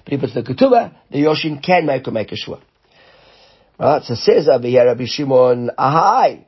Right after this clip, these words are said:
what are we talking about?" So Rabbi Yirmiyah, "Aha, when Yifrash lo b'fanav v'lo tifra ela b'shua." That's what we're talking about. We're talking about that case in the Mishnah when he's away, and now she has to come and make ketubah. And he said over here, "Lo shna le mezuneh,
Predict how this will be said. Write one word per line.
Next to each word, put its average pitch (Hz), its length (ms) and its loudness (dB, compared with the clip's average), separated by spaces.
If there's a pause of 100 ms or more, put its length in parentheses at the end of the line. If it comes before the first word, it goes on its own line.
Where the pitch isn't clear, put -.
(160)
what 156 300 -6
are 330 60 -6
we 302 120 -6
talking - 340 0
about?" - 220 -12 (1000)
So - 140 -18
Rabbi 135 180 2
Yirmiyah, 165 520 0 (280)
"Aha, 175 600 0 (260)
when 151 180 -2
Yifrash 196 480 0
lo 185 120 -6
b'fanav 175 260 2
v'lo 170 240 0
tifra 165 280 -4
ela 160 120 2
b'shua." 160 380 -4 (500)
That's - 160 2
what 214 40 -6
we're 214 60 -6
talking 175 140 -2
about. - 40 -6
We're 147 100 -2
talking 180 120 -4
about 170 120 0
that 139 140 -4
case 185 180 -4
in - 60 -16
the - 80 -10
Mishnah 175 460 0 (500)
when 151 500 2 (220)
he's 185 240 -2
away, 127 400 2 (640)
and 131 180 -2
now 180 540 2
she 208 220 -6
has 190 140 -2
to 180 100 -8
come 180 280 -2
and 147 140 -4
make 156 240 0 (120)
ketubah. - 280 -4 (1080)
And 127 80 -6
he 131 60 -4
said 208 160 0
over 180 100 0
here, 160 140 2
"Lo 180 200 0
shna 190 260 0
le 165 60 -4
mezuneh, 233 560 0